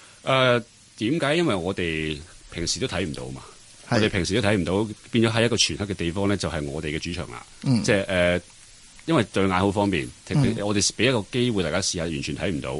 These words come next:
Speaker 1: 去做一啲，呃，佢哋平時生活會做嘅嘢。
Speaker 2: 嗯。
Speaker 1: 咁啊，另外就係因為可能，呃，視障人士本身人哋覺得會覺得我哋能力低啲，咁我哋就借呢個地，地方呢，去展示返一啲，呃，唔單止視障人士啦，呃，另外一啲殘障人士嘅能力，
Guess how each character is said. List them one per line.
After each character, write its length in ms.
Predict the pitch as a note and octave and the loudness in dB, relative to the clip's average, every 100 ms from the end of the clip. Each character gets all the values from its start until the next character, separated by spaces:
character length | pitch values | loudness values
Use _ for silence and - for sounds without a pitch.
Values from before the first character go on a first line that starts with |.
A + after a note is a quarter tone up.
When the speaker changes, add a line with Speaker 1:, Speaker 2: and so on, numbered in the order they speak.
| D#2+ | -6
Speaker 1:
去 40 | |
做 180 | F2 E2+ | -4 -4
一 40 | |
啲， 280 | F2+ G2 F#2+ - - - - | -2 0 -2 -4 -14 -20 -10
呃， 180 | D#2+ D2+ | -4 -4
佢 160 | C#2+ F#2 | -2 -4
哋 40 | |
平 260 | E2+ D2 C2+ | -2 -6 -6
時 120 | D#2 | -4
生 160 | D2 F#2+ | -2 -2
活 80 | D2+ | -2
會 100 | D2 | -4
做 120 | C#2 | -6
嘅 140 | C2 C2+ | -8 -10
嘢。 40 | - - - | -16 -12 4
Speaker 2:
嗯。 300 | D3+ A#2 A2+ | 6 6 4
Speaker 1:
咁 160 | C3 | 4
啊， 260 | A#2+ G#2+ G2+ - - - | 6 4 2 -6 -20 -2
另 180 | A#2 A#2 | 2 2
外 140 | A2 | 2
就 120 | A2 | 2
係 180 | G2 G2 | 2 2
因 140 | C3+ | 2
為 160 | D3 G2+ | 2 0
可 120 | F#2+ | 0
能， 180 | A#2+ D#2 | -2 -2
呃， 180 | D#2+ E2 | -4 -4
視 140 | - | -4
障 140 | G2 F#2 | -2 -2
人 120 | D2+ | -2
士 320 | - F2 E2 | -4 -4 -4
本 180 | E2+ G#2 | -2 -2
身 420 | B2+ B2 B2 B2 B2 | -2 0 0 0 -2
人 160 | C#2+ | -2
哋 280 | C#2+ D2+ D2 | -4 -4 -4
覺 140 | C#2+ E2+ | -4 -4
得 140 | A2+ | -4
會 120 | F2 | -4
覺 120 | D#2+ E2 | -4 -4
得 100 | F2 | -4
我 80 | |
哋 80 | D#2 C#2 | -6 -6
能 100 | C2 | -6
力 60 | |
低 100 | D2 | -4
啲， 920 | G2 G#2+ G#2+ - - - - - - | -2 -2 -4 -10 -20 -20 -20 -10 -2
咁 20 | A#2+ | 2
我 100 | G#2+ | 4
哋 80 | |
就 80 | F2+ | 2
借 280 | D#2+ G#2+ G2 | 2 2 2
呢 100 | G2+ | 2
個 200 | G#2+ F2+ - - | 0 -2 -4 -8
地， 240 | F#2 D#2+ E2+ - | -4 -4 -4 -4
地 120 | F2 | -2
方 200 | E2+ G#2 | 2 2
呢， 80 | G#2 F2+ | 2 -2
去 200 | - D2 | -4 -4
展 100 | G2 | -2
示 160 | - E2 | -2 -4
返 200 | F#2 F#2 | -4 -4
一 40 | |
啲， 320 | G2 F#2+ G2 | -2 0 0
呃， 360 | D2+ C#2 C2+ C2+ - - | -4 -8 -8 -10 -12 -6
唔 120 | D2+ | -2
單 140 | G#2 | -2
止 80 | G#2 | 0
視 140 | F#2+ E2+ | -2 -2
障 100 | D2+ | -4
人 100 | C#2 | -4
士 120 | E2 | -4
啦， 200 | G2 G2 | -4 -4
呃， 140 | F#2 D2+ | -8 -6
另 120 | D#2 | -4
外 80 | E2+ | -4
一 40 | |
啲 80 | G2+ | -4
殘 100 | - | -6
障 100 | B1+ | -6
人 120 | D#2 | -6
士 80 | C2+ | -6
嘅 60 | D#2 | -6
能 180 | C#2 | -6
力， 60 | A#1+ | -8